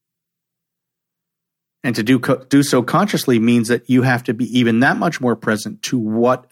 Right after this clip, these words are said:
other people need, to the whole person.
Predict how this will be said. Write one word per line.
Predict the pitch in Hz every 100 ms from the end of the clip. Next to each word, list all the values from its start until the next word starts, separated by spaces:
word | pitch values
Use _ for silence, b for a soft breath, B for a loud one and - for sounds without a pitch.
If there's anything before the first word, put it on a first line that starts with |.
| _ -
other | 117
people | 107 107 107 107
need, | 101 101 -
to | - 165 -
the | 117 127 117
whole | - 127 131 123 120
person. | - 160 160 - 98